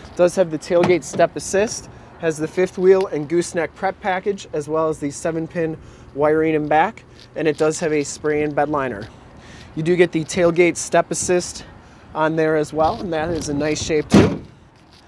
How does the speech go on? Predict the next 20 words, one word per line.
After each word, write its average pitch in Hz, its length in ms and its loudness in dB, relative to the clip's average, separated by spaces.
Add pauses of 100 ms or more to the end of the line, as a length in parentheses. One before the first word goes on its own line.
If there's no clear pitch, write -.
(260)
And 254 140 -4
it 202 120 0
shuts - 340 -4
nice 165 300 -8
and 160 120 -10
solidly. 151 540 0 (840)
Down 190 200 8
the 202 80 6
rest 202 240 4
of 208 60 4
this 190 100 2
side 185 220 4
of 185 40 0
the 185 80 -2
truck, 190 340 -4 (160)
very 175 440 -2
nice 185 260 -2
condition 185 420 -8
as 185 140 -4
well. 180 340 2